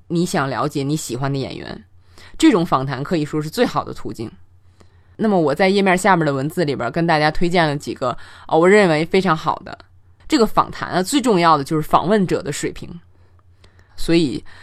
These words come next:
向大家推荐的都是我认为非常好的访问者，好的主播。呃，以上呢就是对 Podcast 里边与影视相关的一些节目的一个大致的推荐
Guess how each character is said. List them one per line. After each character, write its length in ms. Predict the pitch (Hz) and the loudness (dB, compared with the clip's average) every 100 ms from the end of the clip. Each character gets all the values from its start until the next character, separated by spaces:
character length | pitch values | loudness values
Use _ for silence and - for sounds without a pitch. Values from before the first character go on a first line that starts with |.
| - | -14
向 180 | - 180 | -2 2
大 140 | 156 156 | 4 4
家 100 | 165 | 2
推 180 | 196 | 0
荐 200 | 185 175 | 2 2
的 100 | 139 | 2
都 100 | 156 | -2
是 120 | 147 135 | -2 -2
我 120 | 117 | -4
认 200 | 139 127 | -4 -4
为 280 | 117 117 - | -6 -10 -10
非 180 | - 190 | 2 4
常 160 | 170 147 | 4 0
好 280 | 143 98 | 0 -2
的 180 | 127 117 | -2 -4
访 220 | - 120 | 2 2
问 120 | 156 160 | 2 0
者， 200 | 95 - | -4 -6
好 220 | - - | -4 -2
的 100 | 147 | -2
主 160 | 143 - | -4 -6
播。 220 | 127 185 - _ - - - _ | -8 -8 -16 _ -20 -20 -20 _
呃， 160 | - - | -14 -6
以 140 | 180 | -4
上 200 | 175 247 | 4 6
呢 80 | 202 | 6
就 140 | 175 190 | 0 0
是 80 | |
对 100 | 180 | 0
Podcast 480 | 170 196 208 208 165 | 2 2 0 -2 -2
里 120 | 131 | -4
边 220 | 123 127 - - - | -4 -6 -6 -12 -4
与 180 | 190 240 | 0 2
影 240 | 214 143 | 2 2
视 200 | - 285 | 2 2
相 240 | - 175 165 | 4 2 6
关 220 | 170 165 | 4 4
的 100 | 151 | 0
一 80 | 151 | 0
些 160 | 160 | -2
节 200 | 156 135 | -2 -2
目 120 | 151 | -2
的 80 | 147 | -2
一 80 | 143 | -4
个 120 | 156 | -2
大 200 | 208 175 | 0 0
致 160 | 170 160 | -2 -4
的 120 | 127 | -4
推 180 | - 151 | -6 -4
荐 260 | 151 - | -4 -6